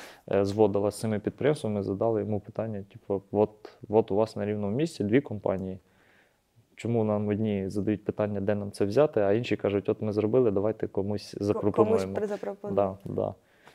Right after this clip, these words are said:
Speaker 1: Тому треба виходити з цієї комунікації. Зрозуміло, що в с-, в плані безпеки це треба робити обережно. От, е, але це треба робити. Це,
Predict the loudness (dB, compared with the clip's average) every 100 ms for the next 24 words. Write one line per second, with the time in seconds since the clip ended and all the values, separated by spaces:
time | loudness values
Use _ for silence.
0 | _ _ -2 2 6 6 6 4 4 4
1 | 4 0 -2 0 -2 -2 -2 -2 -2 -4
2 | -4 -2 -2 0 0 2 2 2 2 2
3 | 0 -2 -6 -16 _ _ _ _ _ _
4 | _ -2 2 2 2 0 0 2 2 2
5 | -4 -2 2 2 2 2 0 0 0 2
6 | 4 2 -2 -8 -10 -20 -20 _ _ _
7 | _ -2 2 2 0 -2 0 2 4 4
8 | 4 0 -4 -12 _ _ _ _ _ _
9 | -20 _ _ 0 2 2 0 2 2 2
10 | 2 0 -2 -6 _ _ _ _ _ _
11 | _ -18 2 6 6 6